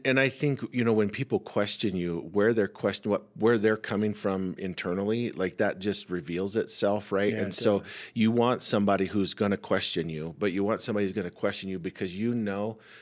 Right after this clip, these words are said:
Speaker 1: beyond a shadow of a doubt that they want the best for you as much as you want the best for you.
Speaker 2: Yep.
Speaker 1: And sometimes maybe even more. You know, some, these are, these are people that are like, "No, I will not let you settle for less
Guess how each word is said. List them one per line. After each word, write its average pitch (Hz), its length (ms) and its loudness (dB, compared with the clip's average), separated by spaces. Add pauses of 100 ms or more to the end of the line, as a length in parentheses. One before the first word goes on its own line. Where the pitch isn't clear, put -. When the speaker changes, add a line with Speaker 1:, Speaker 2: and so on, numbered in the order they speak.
(120)
Speaker 1:
beyond 104 200 0
a 90 40 -6
shadow 98 300 -2
of 82 120 -4
a 87 40 -4
doubt 90 260 -4
that 87 140 -6
they 98 120 2
want 95 260 -4
the 82 80 -6
best 85 280 -6
for 90 120 -6
you 82 200 -4
as 85 180 -8
much 87 220 -8
as 80 160 -10
you 85 120 -6
want 73 240 -8
the - 80 -12
best - 240 -8
for 80 160 -8
you. 80 160 -8
Speaker 2:
Yep. 127 200 -2 (580)
Speaker 1:
And 92 160 -2
sometimes 123 580 0
maybe 92 280 -2
even 82 340 -6
more. 80 300 -8 (220)
You 107 120 -4
know, 92 60 -2
some, 127 340 2
these 117 240 0
are, 104 160 4
these 110 300 0
are 113 60 4
people 110 320 0
that 95 180 2
are 90 80 4
like, 85 160 0
"No, 104 380 2
I 101 180 0
will 98 160 0
not 98 480 0
let 107 160 -2
you 92 100 -6
settle 85 340 -4
for - 180 -6
less 80 480 -6